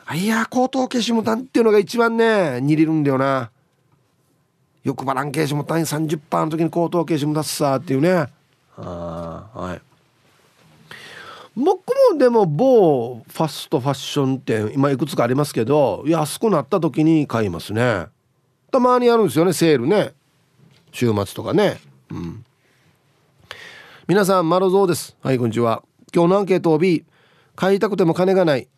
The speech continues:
どうしようもない。あ、いいえな。短いメッセージ。どうしようもない。ああ、そっか。でも、どうしようもないのこっちに送られてきても、俺もどうしようもないんだよな。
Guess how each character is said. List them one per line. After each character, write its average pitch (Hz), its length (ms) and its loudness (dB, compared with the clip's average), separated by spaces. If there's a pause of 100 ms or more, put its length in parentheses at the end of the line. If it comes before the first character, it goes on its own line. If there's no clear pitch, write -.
ど 160 180 2
う 180 40 0
し 165 40 0
よ 180 60 2
う 180 40 2
も 190 60 2
な 156 100 0
い。 - 100 -12 (760)
あ、 - 80 -18
い 92 80 -14
い 92 60 -10
え 98 80 -12
な。 - 200 -20 (920)
短 107 380 -4
い 98 160 -6 (220)
メ 113 80 -4
ッ 107 40 -2
セ 101 200 -4
ー 90 40 -6
ジ。 127 140 -18 (1400)
ど 123 280 -2
う 190 60 0
し - 140 -4
よ 190 80 4
う 185 40 2
も 208 100 2
な 185 100 -2
い。 - 100 -20 (1500)
あ 78 320 -14
あ、 - 20 -16
そ - 140 -16
っ - 60 -20 (100)
か。 82 400 -14 (560)
で - 60 -10
も、 104 80 -6
ど 139 160 0
う 196 60 0
し 196 140 -4
よ 196 100 4
う - 20 0
も 202 120 2
な 160 140 2
い 135 80 0
の 104 180 -2
こ 131 100 -4
っ 110 40 -8
ち 135 140 -2
に 147 40 4
送 143 180 0
ら 151 80 2
れ 127 40 0
て 117 60 -12
き - 60 -16
て 127 80 -4
も、 131 100 2
俺 175 100 2
も 147 80 2
ど 135 140 2
う 143 60 2
し 123 60 -2
よ 156 60 4
う - 20 0
も 156 80 2
な 143 80 0
い 120 80 -2
ん 101 140 -6
だ 95 60 -6
よ 95 120 -4
な。 95 120 -4